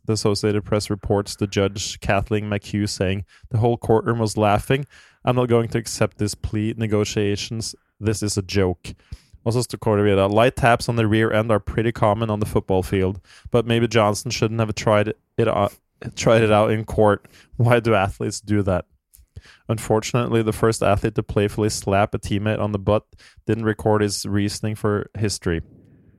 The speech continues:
But this beca-, uh, but it's become common practice among professionals and amateurs alike,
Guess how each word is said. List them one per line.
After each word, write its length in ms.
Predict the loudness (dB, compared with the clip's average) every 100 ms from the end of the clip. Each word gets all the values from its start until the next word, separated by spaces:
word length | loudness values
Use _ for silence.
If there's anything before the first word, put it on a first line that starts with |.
| _ _ -18 -18 -2
But 260 | 2 4 2 -12 _ -20 _
this 140 | -4 -2
beca-, 300 | -2 0 2
uh, 680 | 4 4 4 4 2 0 -4 _ 0
but 120 | 0
it's 100 | 2
become 280 | -2 0 0
common 340 | 4 4 4
practice 420 | 2 2 2 -2 -2
among 200 | -4 -4
professionals 640 | -2 -2 -2 -2 -2 -2
and 120 | -2 -2
amateurs 480 | -2 -2 -2 0 0
alike, 400 | 2 2 0